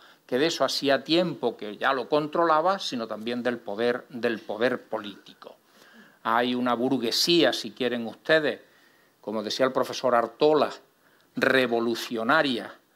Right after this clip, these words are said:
en la primera mitad del siglo diecinueve y que impulsa esos ciclos revolucionarios de los años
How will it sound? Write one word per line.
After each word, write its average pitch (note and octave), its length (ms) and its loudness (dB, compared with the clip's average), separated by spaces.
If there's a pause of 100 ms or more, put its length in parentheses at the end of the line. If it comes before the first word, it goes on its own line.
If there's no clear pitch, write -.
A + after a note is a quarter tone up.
(400)
en C3 640 0
la B2+ 220 -6
primera C#3+ 400 4
mitad C#3 400 4
del A2+ 180 -2
siglo C#3+ 480 0
diecinueve E3+ 760 2
y F#3 80 0
que - 120 -8
impulsa B2+ 680 2
esos - 320 -4
ciclos D3 400 2
revolucionarios B2 1040 -2
de A#2+ 100 -12
los - 180 -16
años C3 300 -2